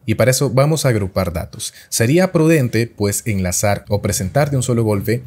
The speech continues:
estos dos datos, ya que son bastante similares, y luego pasar a presentar esta bajada, ¿no es cierto?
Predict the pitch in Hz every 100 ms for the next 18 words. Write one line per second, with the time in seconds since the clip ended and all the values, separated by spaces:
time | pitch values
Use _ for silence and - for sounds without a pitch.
0 | - - 107 - 98 92 92 131 117 95
1 | - - 95 92 90 - 92 90 85 -
2 | 87 90 85 92 95 120 104 165 - -
3 | 185 208 202 185 131 139 139 120 107 95
4 | 107 - 107 - 87 78 113 90 78 -
5 | 95 - 104 - 139